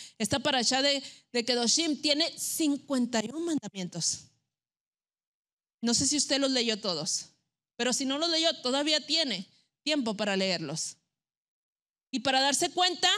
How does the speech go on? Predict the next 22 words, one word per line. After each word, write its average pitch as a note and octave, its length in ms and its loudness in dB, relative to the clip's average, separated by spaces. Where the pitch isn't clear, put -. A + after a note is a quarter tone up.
en B3+ 200 2
cuáles D4+ 420 2
usted D4+ 340 0
no C#4+ 320 2
ha F4 100 2
estado C4 400 0
caminando. G3+ 580 0
Cuando B3 200 0
usted C4 200 2
se D4 140 2
da B3 220 2
cuenta D4 320 2
de A#3 160 0
que, - 240 -6
"Oh, D4 280 2
no B3 160 2
había C#4 180 2
visto C4+ 320 0
este, C4 420 -2
el A#3 160 0
de A3 120 2
chismear, A3+ 560 0